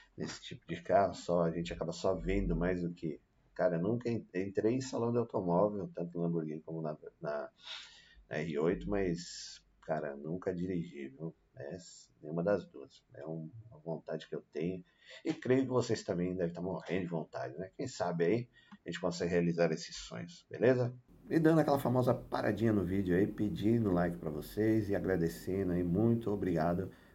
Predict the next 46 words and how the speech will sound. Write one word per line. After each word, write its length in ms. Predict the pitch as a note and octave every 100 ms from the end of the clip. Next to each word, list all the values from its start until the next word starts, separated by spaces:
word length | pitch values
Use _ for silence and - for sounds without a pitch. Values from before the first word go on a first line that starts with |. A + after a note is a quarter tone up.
| -
por 80 | -
vocês 160 | E2+
estarem 260 | F2 F2 F2
dando 180 | E2+ E2
essa 200 | - D#2+
força 400 | - D#2+ D#2+ E2
aí 40 |
pro 100 | -
canal. 380 | - B2+ B2+ - -
Graças 320 | E2+ F#2 E2+
a 40 | D#2
Deus 220 | - -
o 40 |
canal 220 | D#2 C2+
tá 120 | - D#2+
crescendo. 500 | A2+ A#2 F#2+ F#2+ - - - -
Se 40 | -
você 200 | C#3 -
não 80 | C#3
é 20 |
inscrito 220 | - B2
no 80 | A#2
canal, 360 | A#2 A#2+ B2 -
considere 380 | G#2+ A2 - G2+
se 80 | -
inscrever 360 | - F#2 E2+ E2+
também. 440 | G#2+ F2+ F#2+ G2+ - -
Ah, 120 | - - -
tem 140 | G#2
muita 360 | F2+ G2 F2 E2+
coisa 240 | D#2+ D#2+
legal, 360 | D2+ D#2 E2+ E2+
tô 100 | E2+
sempre 340 | - G#2 G#2+
col-, 200 | F#2+ E2+
postando 420 | - E2+ - E2
os 80 | E2+
lançamentos 600 | F2 F2+ - D2 E2 E2+
aí, 120 | D#2
os 140 | F2+ E2+
vídeos 260 | F#2+ -
curtos 380 | - F2+ - -
que 100 | -
saem 300 | - E2+ F2
de 120 | F#2+
manhã, 320 | A2 E2+ G2+